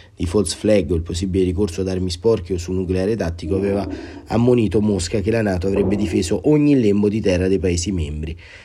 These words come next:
La prima cosa che a Bali il presidente U S A riceverà stamani è il briefing dell'intelligence. Nel cuore della notte indonesiana ha prevalso la cautela, il Dipartimento di Stato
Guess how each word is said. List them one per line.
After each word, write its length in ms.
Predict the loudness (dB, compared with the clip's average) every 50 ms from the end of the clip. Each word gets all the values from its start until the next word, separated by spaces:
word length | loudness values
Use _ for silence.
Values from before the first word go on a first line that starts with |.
| -20 -10 -4
La 100 | -2 2
prima 240 | 6 6 8 8 6
cosa 240 | 6 4 4 4
che 80 | 4 2
a 60 | 2
Bali 220 | 2 2 2 2 2
il 80 | 0
presidente 480 | 0 -2 -2 -2 0 -2 -2 -2 -2 -2
U 420 | -4 -4 -6 -8 -8 -4 -2 -2
S 160 | -2 0 0
A 60 | 0 0
riceverà 400 | 0 -2 -2 -2 -2 -2 -2 -2
stamani 440 | -4 -4 -4 -2 0 0 0 0
è 40 | 0
il 100 | 0 -2
briefing 440 | -2 -2 -2 -2 0 -2 0 0 2
dell'intelligence. 800 | 2 2 0 0 -2 -2 -2 -2 0 -2 -2 -2 -2 -2 -4 -6 -8 -12 -20 -20 -20 -20 -16 _
Nel 140 | -4 -4 -2
cuore 220 | 2 4 4 6 6
della 180 | 6 4 4
notte 280 | 2 2 0 -2 -2 -2
indonesiana 520 | 0 0 0 0 0 2 2 2 2 2
ha 40 | 0
prevalso 440 | -2 -2 -2 0 0 -2 -4 -4 -6
la 120 | -6 -4
cautela, 360 | -2 -2 0 2 2 2 4
il 80 | 2 0
Dipartimento 560 | 0 0 -2 -2 -2 -4 -4 -4 -4 -4 -4
di 60 | -6
Stato 340 | -6 -4 -2 -2 -2 -2 -4